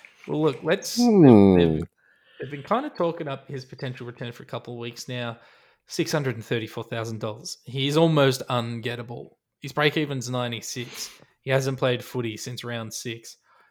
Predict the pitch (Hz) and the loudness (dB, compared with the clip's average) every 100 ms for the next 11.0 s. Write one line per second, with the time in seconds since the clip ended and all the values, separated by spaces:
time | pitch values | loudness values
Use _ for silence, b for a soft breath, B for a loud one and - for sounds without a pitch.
0 | _ _ _ _ _ _ 160 160 156 143 | _ _ _ _ _ _ -6 0 0 2
1 | 151 135 - 139 123 135 123 127 120 117 | 0 0 0 -2 -4 -6 -6 -4 -4 -4
2 | 143 190 208 - 220 180 156 156 135 123 | 0 2 2 0 0 0 0 -2 -4 -2
3 | 123 120 123 110 131 135 - - - - | -2 -2 -2 -6 -10 -12 -12 -16 -16 -8
4 | 143 - 139 170 - _ 135 127 120 120 | -8 -2 -2 -2 -6 _ -6 -6 -6 -8
5 | 123 120 - 131 110 123 127 - - - | -10 -10 -10 -8 -8 -8 -8 -10 -10 -14
6 | - - - _ _ _ _ _ _ 110 | -14 -16 -18 _ _ _ _ _ _ -6
7 | - - - 113 147 131 67 - - - | -6 0 6 6 6 2 -2 -4 -6 -10
8 | _ _ _ _ - 160 143 151 135 139 | _ _ _ _ -2 -2 0 0 0 -2
9 | 127 123 113 b b b - 117 120 131 | -6 -6 -10 b b b -6 -2 2 2
10 | 131 120 120 120 113 117 120 107 120 | 0 -4 -4 -4 -6 -8 -8 -8 -12